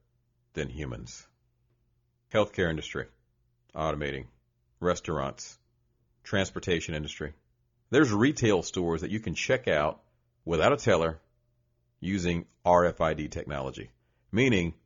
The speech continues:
fill your basket, walk through the doors, and there's a little, little R F I D reader on each one of your items, rings it up automatically. You just walk out to your car and you get a bill.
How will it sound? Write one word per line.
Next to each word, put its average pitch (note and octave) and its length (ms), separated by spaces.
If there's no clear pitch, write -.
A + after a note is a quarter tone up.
fill C#3+ 160
your D3+ 120
basket, G2+ 580
walk D2+ 520
through B2 200
the A#2+ 100
doors, D2+ 640
and D#2+ 140
there's E2 200
a E2 60
little, D#2 200
little F2+ 340
R G2+ 220
F B2 140
I A2 180
D F#2 220
reader D#2+ 520
on D2+ 260
each - 480
one D2 480
of D2 140
your C#2+ 140
items, C2+ 440
rings A#2 320
it A#2 80
up A2+ 140
automatically. E2+ 600
You D#2+ 80
just D#2 200
walk D#2 260
out D2+ 160
to - 80
your C2+ 120
car C#2+ 420
and C2 220
you B1+ 80
get C2 200
a C2+ 60
bill. B1 380